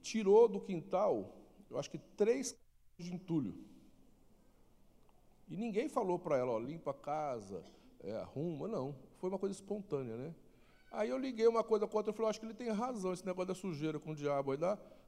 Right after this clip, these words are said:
É, <laughs> é verdade, né? É, é, mas o mundo espiritual é muito complexo, por isso que a gente sempre insiste pros irmãos, é, não ir em qualquer lugar e não deixar qualquer pessoa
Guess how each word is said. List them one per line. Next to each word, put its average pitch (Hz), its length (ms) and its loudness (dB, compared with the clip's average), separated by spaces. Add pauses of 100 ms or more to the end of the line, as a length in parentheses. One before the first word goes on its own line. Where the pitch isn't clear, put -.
(220)
É, 170 120 -2 (1120)
<laughs> - 0 - (140)
é 135 40 12
verdade, 160 800 12 (140)
né? 135 340 12 (580)
É, 113 1300 12
é, - 0 - (120)
mas 139 320 12
o 208 80 12
mundo 226 160 12
espiritual 214 540 12
é - 20 12
muito 202 340 12
complexo, 170 680 12
por 185 180 12
isso 190 80 12
que 233 80 12
a - 20 12
gente 190 200 12
sempre 220 340 12
insiste - 640 12 (560)
pros 147 220 12
irmãos, 165 640 12
é, 113 720 12
não 180 340 12
ir 208 60 12
em 247 80 12
qualquer 185 320 12
lugar 147 580 12
e 127 60 12
não 143 160 12
deixar 156 300 12
qualquer 151 400 12
pessoa 165 880 12